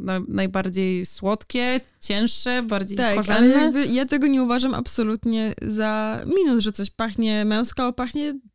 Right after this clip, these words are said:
Speaker 2: damsko. Co
Speaker 1: Zapach
Speaker 2: to
Speaker 1: jak
Speaker 2: znaczy?
Speaker 1: zapach.
Speaker 2: Zapach
Speaker 1: Każ-
Speaker 2: jak zapach.
Speaker 1: Każdy ma swoje preferencje odnośnie zapachu,
Speaker 2: Dokładnie.
Speaker 1: więc chyba lepiej by było patrzeć takimi kategoriami.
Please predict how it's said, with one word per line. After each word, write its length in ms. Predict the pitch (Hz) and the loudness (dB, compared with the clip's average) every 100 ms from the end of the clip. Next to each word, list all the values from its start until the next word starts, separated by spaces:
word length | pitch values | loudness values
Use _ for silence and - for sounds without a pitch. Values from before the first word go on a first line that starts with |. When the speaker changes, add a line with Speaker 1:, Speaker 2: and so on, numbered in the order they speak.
| - | -4
Speaker 2:
damsko. 540 | 190 226 - - 185 | -2 -2 -4 -8 -8
Co 60 | 202 | -4
Speaker 1:
Zapach 280 | 214 240 269 | -2 -2 0
Speaker 2:
to 60 | |
Speaker 1:
jak 220 | 294 320 269 | 2 2 2
Speaker 2:
znaczy? 180 | 302 294 | 2 0
Speaker 1:
zapach. 200 | 202 208 | 0 0
Speaker 2:
Zapach 200 | 233 247 | 0 0
Speaker 1:
Każ- 80 | 262 | 0
Speaker 2:
jak 160 | 240 | -2
zapach. 420 | 262 254 208 190 | -2 -4 -6 -10
Speaker 1:
Każdy 300 | - 233 214 220 | -6 -4 0 0
ma 100 | 220 | -2
swoje 260 | - 220 | -2 -4
preferencje 560 | - 214 226 220 214 196 | -4 -6 -2 -2 -2 -4
odnośnie 360 | 185 190 196 | -4 -6 -6
zapachu, 180 | 190 196 190 | -4 -4 -2
Speaker 2:
Dokładnie. 220 | 208 196 196 | -2 -2 -4
Speaker 1:
więc 460 | 196 196 196 - | -4 -4 -6 -10
chyba 320 | - 202 202 202 254 _ | -10 -4 -4 -4 -10 _
lepiej 320 | 202 214 214 | -8 -4 -2
by 120 | 190 | -4
było 200 | 190 202 | -4 -4
patrzeć 320 | 196 202 202 - | -4 -6 -8 -8
takimi 460 | 208 208 196 185 | -8 -4 -2 -2
kategoriami. 680 | - 190 175 185 180 175 208 | -6 -10 -8 -6 -4 -4 -4